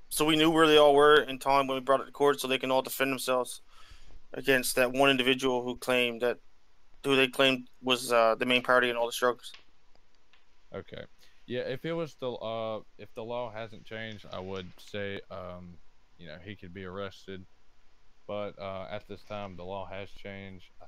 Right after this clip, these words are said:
Speaker 2: think it was during his duration of, uh, having the ankle bracelet on.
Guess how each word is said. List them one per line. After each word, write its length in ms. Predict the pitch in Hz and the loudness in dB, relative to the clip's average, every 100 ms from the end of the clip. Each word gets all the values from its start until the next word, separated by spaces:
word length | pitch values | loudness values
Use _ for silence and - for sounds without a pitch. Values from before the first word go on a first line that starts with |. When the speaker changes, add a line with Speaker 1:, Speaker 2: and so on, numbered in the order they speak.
| - | -16
Speaker 2:
think 160 | 95 | -14
it 80 | 92 | -14
was 140 | 90 - - | -14 -14 -12
during 480 | 101 101 101 98 90 - - - - | -10 -10 -12 -14 -18 -20 -20 -20 -18
his 140 | 92 | -18
duration 680 | - 95 95 98 - 95 92 | -14 -12 -10 -10 -12 -16 -16
of, 320 | 82 90 90 - - - | -14 -14 -14 -18 -20 -18
uh, 260 | 65 62 - - - - - | -16 -16 -18 -20 -20 -20 -18
having 320 | - 101 95 | -12 -12 -12
the 80 | 78 | -12
ankle 240 | 104 - | -14 -12
bracelet 400 | 107 110 110 113 | -10 -10 -10 -10
on. 320 | 110 110 113 | -10 -10 -12